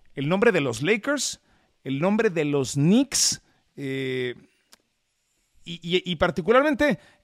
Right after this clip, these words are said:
y, y obviamente hablando del tema de popularidad, lo de los Lakers, eh,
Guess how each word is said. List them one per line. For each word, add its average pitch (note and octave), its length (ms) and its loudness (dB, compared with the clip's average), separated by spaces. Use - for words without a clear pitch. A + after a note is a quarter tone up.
y, E3 320 -10
y E3 80 0
obviamente F3+ 500 2
hablando D#3 320 -2
del C#3 160 -4
tema E3 160 -2
de D#3 60 2
popularidad, B2+ 560 0
lo D3 120 -4
de C3+ 100 -4
los C3+ 100 -4
Lakers, E3 420 -2
eh, - 140 -20